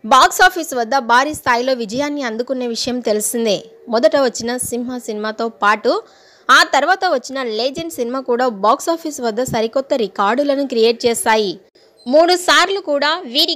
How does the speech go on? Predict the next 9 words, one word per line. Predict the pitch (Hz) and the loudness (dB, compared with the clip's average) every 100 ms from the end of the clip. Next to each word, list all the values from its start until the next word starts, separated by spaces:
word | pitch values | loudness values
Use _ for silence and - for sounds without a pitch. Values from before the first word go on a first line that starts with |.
| - | -4
కాంబినేషన్ | 262 427 440 330 320 | -6 -6 -8 -8 -8
సక్సెస్ | 269 240 285 - | -8 -6 -8 -2
కావడంతో | 240 247 254 254 302 381 - | -2 0 -2 -4 -6 -6 -6
సౌత్ | - 269 294 277 247 | 2 2 2 -4 -4
ఇండియాలోనూ | 262 302 269 247 277 302 208 196 | -2 0 0 0 -4 -6 -4 0
బెస్ట్ | 269 - 311 277 | 0 -2 -6 -2
కాంబినేషన్గా | 226 240 247 - 226 240 220 | -2 -2 -6 -8 -6 -6 -6
గుర్తింపు | 214 269 269 262 226 | -8 -8 -6 -4 -4
అందుకున్నారు. | 214 226 226 220 220 | -4 -6 -4 -4 -4